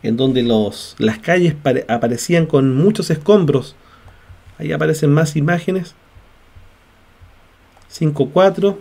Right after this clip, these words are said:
dejó muchos lesionados. Las calles así se veían con mucho escombro. Así que preocupante todo lo que se ha ido dando en China.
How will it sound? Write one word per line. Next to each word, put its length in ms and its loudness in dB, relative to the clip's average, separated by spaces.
dejó 220 -8
muchos 300 0
lesionados. 760 -2
Las 160 -6
calles 300 2
así 180 -4
se 160 2
veían 320 2
con 160 -2
mucho 380 2
escombro. 500 4
Así 240 -6
que 360 4
preocupante 680 -4
todo 240 0
lo 100 -4
que 80 -4
se 120 -2
ha 20 2
ido 280 2
dando 560 0
en 380 -4
China. 380 -2